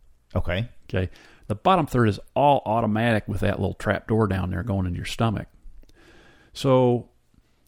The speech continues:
Speaker 2: what can happen is that acid can come up underneath that trap door, and it can start to erode the mucus right there.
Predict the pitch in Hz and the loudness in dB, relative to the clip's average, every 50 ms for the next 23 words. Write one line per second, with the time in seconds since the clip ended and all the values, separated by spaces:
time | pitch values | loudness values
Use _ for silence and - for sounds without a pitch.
0 | _ _ - - 120 147 180 - - 143 113 95 95 107 151 208 202 - 151 113 | _ _ -10 0 2 2 2 2 0 -2 0 0 0 0 0 0 0 0 0 0
1 | 104 95 107 98 - - - 98 104 117 147 175 165 - - 98 87 - - - | 2 2 2 0 0 -2 -4 -4 -2 0 0 0 0 -2 -4 -4 -6 -8 -8 -6
2 | 101 92 - - - - 117 113 120 135 147 127 101 - - - - - - - | -6 -6 -6 -6 -4 -2 -2 0 0 0 0 0 0 -2 -4 -8 -10 -10 -12 -18
3 | - - 113 110 110 107 104 107 107 98 - 104 98 92 - - - 107 98 98 | -12 -6 -4 0 0 2 2 2 0 0 0 -2 -4 -4 -6 -6 -4 -4 -2 -4
4 | - - 104 98 95 101 120 139 151 151 139 - _ _ _ _ _ _ _ _ | -4 -2 -2 0 2 2 0 0 -2 -2 -6 -10 _ _ _ _ _ _ _ _
5 | _ _ _ _ _ _ _ _ _ _ _ _ _ _ _ _ _ - 113 110 | _ _ _ _ _ _ _ _ _ _ _ _ _ _ _ _ _ -2 0 2
6 | 107 107 107 107 104 101 98 95 95 95 98 - - - _ - 123 120 - 107 | 2 4 4 4 2 2 2 0 -2 -4 -8 -12 -14 -18 _ -2 -2 0 0 0
7 | 98 98 87 - - - 123 143 165 170 - - - - 131 113 107 - 123 101 | 0 0 -2 -6 -4 -2 0 2 2 2 0 -6 -8 -4 -2 -2 -2 -2 -4 -4
8 | 98 95 95 90 95 107 123 135 127 110 95 90 90 87 90 92 110 113 104 104 | -2 -2 -2 0 2 4 4 6 4 4 4 2 2 2 0 0 -2 -4 -4 -4
9 | - - - - - - - _ _ _ _ _ _ - _ _ _ _ _ _ | -8 -12 -16 -20 -20 -20 -20 _ _ _ _ _ _ -20 _ _ _ _ _ _
10 | _ _ _ _ _ _ 117 98 107 107 104 104 104 101 95 107 135 208 214 - | _ _ _ _ _ _ -6 0 2 4 4 4 4 2 2 4 2 2 2 0
11 | - 110 - - - - - _ _ _ - 98 98 - - - - 76 78 - | -4 -6 -6 -8 -12 -14 -16 _ _ _ -4 -2 -2 -2 -4 -6 -6 -6 -8 -12